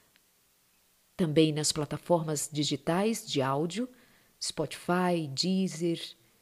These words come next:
E todos os dias temos encontro ao vivo no meu Instagram,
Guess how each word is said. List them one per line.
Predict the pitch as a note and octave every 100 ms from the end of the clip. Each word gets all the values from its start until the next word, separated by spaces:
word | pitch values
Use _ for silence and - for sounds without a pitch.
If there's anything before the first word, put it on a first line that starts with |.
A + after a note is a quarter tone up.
| _ _ _ _ _ _ _ _ _ _ -
E |
todos | F#3 A3 G3 F3+
os |
dias | E3+ F3+ F3
temos | - E3 D#3
encontro | D3 E3+ E3+ - D#3 -
ao | F3+ F#3+
vivo | D3+ D3 F3 D3 F3+ G3+ - - _
no | F3
meu | D#3 D3+
Instagram, | - F3+ D3+ D3 D3